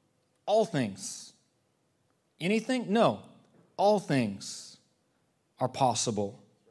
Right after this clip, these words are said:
for the one who believes. The man said, "I brought you my son, and,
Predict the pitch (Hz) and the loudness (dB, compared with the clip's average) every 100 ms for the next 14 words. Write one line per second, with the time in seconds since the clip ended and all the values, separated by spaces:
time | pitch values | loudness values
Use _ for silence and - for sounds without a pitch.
0 | _ - 127 127 123 117 113 110 110 104 | _ -4 0 2 4 2 0 0 -2 -2
1 | 101 - - - - _ _ _ _ _ | -6 -14 -14 -16 -20 _ _ _ _ _
2 | _ _ _ _ _ _ _ _ _ _ | _ _ _ _ _ _ _ _ _ _
3 | _ _ _ _ _ _ _ _ _ - | _ _ _ _ _ _ _ _ _ -8
4 | - 147 170 160 170 - 175 208 202 190 | -4 0 0 0 -2 -2 4 4 4 0
5 | 180 - 190 185 160 | 0 0 0 0 -4